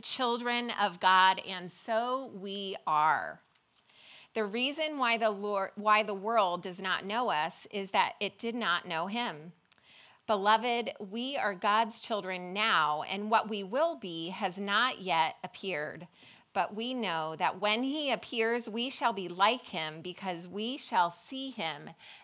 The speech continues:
as he is. And everyone who thus hopes in him purifies himself as he is pure." I want to sit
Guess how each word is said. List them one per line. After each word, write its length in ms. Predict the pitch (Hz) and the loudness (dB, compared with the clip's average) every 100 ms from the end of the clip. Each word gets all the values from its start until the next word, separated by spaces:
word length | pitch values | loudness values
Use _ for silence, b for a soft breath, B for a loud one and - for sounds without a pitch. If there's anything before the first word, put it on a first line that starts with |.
| - | -2
as 440 | 226 233 247 247 - | 2 2 0 -2 -6
he 460 | 226 202 196 202 - | -6 -4 -4 -6 -4
is. 640 | 180 156 135 110 - - - _ _ _ b b b | 0 0 0 -6 -10 -12 -14 _ _ _ b b b
And 160 | - 180 | -8 0
everyone 520 | - 214 262 262 254 262 | 2 2 0 2 2 2
who 200 | 247 214 | -2 0
thus 380 | 185 220 277 | 4 4 4
hopes 400 | - 277 247 - | -2 -2 -2 -4
in 140 | 220 226 | -4 -4
him 280 | 240 220 214 | -2 -4 -6
purifies 760 | - 226 247 262 - 170 160 | -2 0 2 2 2 2 2
himself 640 | 175 160 - 147 143 147 - B B B | -8 -12 -4 -2 -2 -4 -14 B B B
as 320 | - 170 - | -2 -2 -4
he 440 | - 214 185 165 180 b b b - | -6 -4 -4 -6 -10 b b b -14
is 220 | 190 175 | -10 -10
pure." 600 | - 190 170 151 139 175 _ _ _ _ _ _ _ _ _ _ _ b b b b b | -10 -8 -4 -2 -4 -8 _ _ _ _ _ _ _ _ _ _ _ b b b b b
I 80 | 220 | -4
want 200 | 233 254 | -2 -2
to 40 | |
sit 380 | 240 - 294 254 | -4 0 0 0